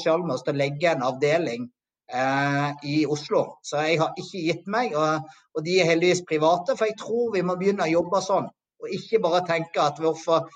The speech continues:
N T N U er flott, og Oslo Met er flott, men jeg tror at hvis vi kunne få til en sånn type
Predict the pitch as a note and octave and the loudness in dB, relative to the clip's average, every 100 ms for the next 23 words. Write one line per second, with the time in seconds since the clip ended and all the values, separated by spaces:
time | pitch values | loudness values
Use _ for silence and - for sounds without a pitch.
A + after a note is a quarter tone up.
0 | _ - F3 F3+ G3 G3+ A3+ G#3 G#3 A3+ | _ -6 -4 -2 -2 2 4 4 4 2
1 | A#3 - F3 F3+ F3+ F3+ F3 F3+ F3+ F#3+ | 0 -2 4 6 8 6 4 0 -6 -6
2 | F3+ F3+ F3+ F3 G3 F#3 - D#3+ E3 E3 | -4 -4 -6 -6 -6 -6 -10 -8 -8 -6
3 | F3+ F3+ D3 C#3+ _ _ _ - D3+ D#3+ | -4 -2 -2 -2 _ _ _ -8 -6 -4
4 | - E3 F3 E3+ E3+ D#3+ E3 G3 E3 D3 | -4 -2 -2 -2 0 0 0 -2 -2 -2
5 | C#3+ D#3+ E3+ F3 - C#3 - D3 C#3 | -2 -2 -2 -4 -6 -8 -4 0 0